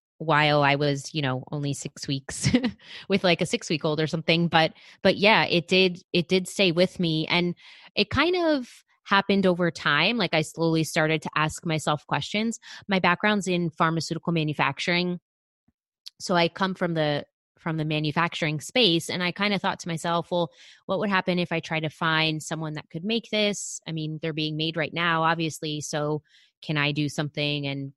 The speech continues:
can I make them more available to people?" And it was, it was over really, like, a couple of years, I wanna say. I would do one thing and then stop,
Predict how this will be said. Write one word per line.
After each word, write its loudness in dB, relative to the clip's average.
can -4
I -2
make -4
them -6
more -2
available 0
to -16
people?" -2
And 4
it 4
was, 2
it 4
was 2
over 4
really, 6
like, 6
a 2
couple 2
of 2
years, 0
I -2
wanna -2
say. -2
I 2
would 2
do 2
one 2
thing 2
and -2
then -2
stop, -6